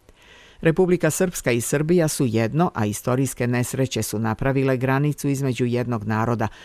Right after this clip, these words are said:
poručio je predsjednik Republike Srpske Milorad Dodik na otvaranju manifestacije Dani Srpske u Srbiji. "Ne želim da se odreknem snova da Srpska i Srbija budu jedno",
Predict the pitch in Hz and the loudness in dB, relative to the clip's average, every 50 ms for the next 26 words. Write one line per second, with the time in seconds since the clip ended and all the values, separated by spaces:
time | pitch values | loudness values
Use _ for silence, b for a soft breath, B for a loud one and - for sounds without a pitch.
0 | B B B - 156 143 147 147 147 - - 147 143 135 135 127 - - 127 123 | B B B 0 2 2 2 0 -2 -2 -2 0 2 2 2 2 0 0 -2 -2
1 | 123 - - 139 127 120 - 123 123 117 123 120 123 123 117 - 127 - - 127 | -2 -2 -2 -2 -2 -4 -4 -4 -4 -4 -4 -4 -4 -4 -4 -4 -4 -4 -4 -6
2 | 120 - - - 123 117 120 117 117 113 113 110 113 113 110 131 135 131 135 135 | -6 -6 -6 -4 -2 -2 0 0 0 0 0 -2 -2 0 2 2 2 2 0 -2
3 | - 135 135 131 127 123 - - 139 131 127 127 123 113 113 113 110 110 110 - | -2 -2 -2 -2 -2 -2 -2 -2 -2 0 0 0 -2 -2 -2 -2 -2 -4 -4 -4
4 | 120 113 - - 120 127 127 - - 139 120 110 117 127 117 113 107 101 98 - | -8 -6 -4 -2 -2 -2 -2 -2 -2 -2 0 0 0 0 0 0 -2 -2 -4 -4
5 | - 127 131 - - - - 113 104 104 - 117 107 107 98 110 92 - B B | -4 -6 -6 -8 -8 -6 -6 -4 -4 -4 -4 -4 -4 -2 -4 -4 -4 -6 B B
6 | B B B B B B B - 151 147 127 147 151 147 160 156 139 120 123 117 | B B B B B B B 4 4 4 6 6 4 4 4 2 2 2 0 -2
7 | - - 117 113 120 123 131 139 135 - - 131 123 117 - - - 135 131 123 | 0 0 0 2 2 2 2 0 0 0 -2 -2 -2 -2 -2 -2 0 2 2 2
8 | 107 104 101 - - 123 120 113 - - 143 139 - - - 117 101 107 - - | 2 0 -2 -2 -2 -2 -2 -2 -2 -2 -4 -4 -6 -6 -6 -4 -4 -4 -4 -4
9 | 123 123 123 143 135 117 107 113 123 117 120 117 107 117 120 120 123 120 104 | -4 -2 -2 0 0 0 0 -2 -2 -2 0 0 0 0 0 0 -2 -4 -4